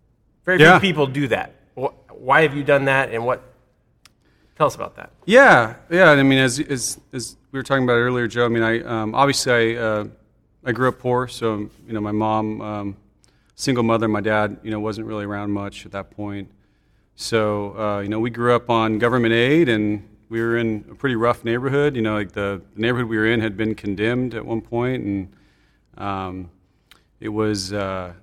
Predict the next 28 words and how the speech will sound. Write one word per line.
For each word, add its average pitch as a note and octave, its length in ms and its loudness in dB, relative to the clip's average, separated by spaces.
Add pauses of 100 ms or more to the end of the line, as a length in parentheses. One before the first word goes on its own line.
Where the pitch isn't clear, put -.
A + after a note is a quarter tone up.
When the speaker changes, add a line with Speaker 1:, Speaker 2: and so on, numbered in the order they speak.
(140)
Speaker 2:
you G#2+ 100 -6
know, G#2 60 -4
not A#2 540 2
ideal A#2+ 320 2
living, C#3 300 4
but B2 60 6
as A2 100 0
a A2+ 60 -6
kid, D3 260 4
you B2 80 0
don't B2 220 2
really A#2+ 240 0
know, B2+ 240 4
but B2 100 -2
you A#2+ 80 -6
do D3+ 160 2
know C3 240 6
that, A2+ 260 2 (520)
you A2+ 80 -2
know, A2 80 0
you A#2 80 0
don't A#2 180 0
have A#2 180 2
enough A2 440 -4 (120)
food, C#3+ 460 4
or A2 80 0
you G2+ 140 -6
can't A#2 360 -4